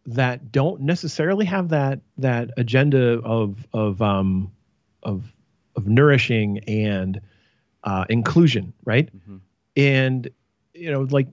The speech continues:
Speaker 1: think of, like, negative w-, words for consulting, um, to describe, like, uh, uh, you know, cronies of the boss, right? Or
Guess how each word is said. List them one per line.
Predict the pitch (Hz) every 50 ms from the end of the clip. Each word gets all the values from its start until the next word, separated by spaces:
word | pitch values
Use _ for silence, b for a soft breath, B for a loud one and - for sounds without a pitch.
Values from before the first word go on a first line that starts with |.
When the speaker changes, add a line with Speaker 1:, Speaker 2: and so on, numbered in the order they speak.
| _ _ _
Speaker 1:
think | - 160 151 156
of, | 139 117 110 113 -
like, | - 127 117 110
negative | 120 127 139 143 143 139 139 127 113 107 - - _ _ _ _ _
w-, | - 113 110 - - -
words | 123 113 117 135 139 143 139 131 117 -
for | - 131 123
consulting, | - 127 113 104 - 117 117 117 117 107 98 98 95 98 107 -
um, | 107 92 92 92 92 92 95 - - - -
to | - 117
describe, | 107 104 - - 113 101 95 95 92 95
like, | 98 95 95 92 92 - -
uh, | 92 92 90 87 - b b b b b b b b b b _ _ -
uh, | 156 - - 156 - - - 57 57 55 - - - - - - - - - - _ _ _ _ _ _ -
you | 104 107
know, | 101 95 92 90 95 113 - _ _ _ _ _
cronies | - - - 135 147 151 151 147 147 139 127 131 127 117 113 -
of | 120 127 127 123 120 110 110 117
the | 123 127 110
boss, | 107 120 117 110 95 92 92 - - - - -
right? | - 113 117 120 120 120 120
Or | 123 117 113 110 107 104 104 104